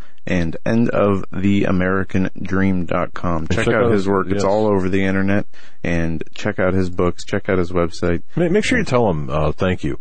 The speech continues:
Speaker 2: Uh,
Speaker 1: Yeah.
Speaker 2: m-, s-, send him an email of thanks and, and let him know you, that you heard him on the Hagmann Hagmann Report. And, uh, of course, the archive for the program will be up on YouTube, available on Global Star, B T R, all venues.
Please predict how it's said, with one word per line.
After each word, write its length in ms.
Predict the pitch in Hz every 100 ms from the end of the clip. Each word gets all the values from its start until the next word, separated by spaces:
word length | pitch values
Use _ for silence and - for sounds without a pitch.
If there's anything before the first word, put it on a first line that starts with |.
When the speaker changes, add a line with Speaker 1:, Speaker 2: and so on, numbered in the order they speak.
| -
Speaker 2:
Uh, 60 |
Speaker 1:
Yeah. 140 | 95 87
Speaker 2:
m-, 160 | 120
s-, 400 | 123 113 - -
send 140 | 226 240
him 40 |
an 60 | 180
email 260 | 120 92
of 60 | 80
thanks 300 | 95 101 -
and, 160 | 78 -
and 180 | 87
let 120 | 87 127
him 80 |
know 100 | 107
you, 400 | 104 90 71 76
that 180 | 85 87
you 160 | 82 78
heard 200 | 90 92
him 120 | 78
on 300 | 80 76 -
the 140 | 80 80
Hagmann 220 | 80 78
Hagmann 220 | 80 80
Report. 320 | 73 - 78 - - - -
And, 280 | - 82 78
uh, 180 | 78 71
of 140 | 85 -
course, 300 | 92 82 -
the 360 | - 80 78 85
archive 400 | 92 113 90 76
for 140 | - 78
the 80 |
program 400 | 71 76 80 82
will 100 | 85
be 140 | 80 82
up 100 | 78
on 120 | 76
YouTube, 500 | 80 101 - 107 101 - - - -
available 320 | 85 82 78
on 120 | 69
Global 300 | 78 87 87
Star, 400 | - 90 87 87
B 180 | - 82
T 240 | - 82 78
R, 300 | 80 78 69 -
all 200 | 92 87
venues. 580 | 82 78 76 73 71 -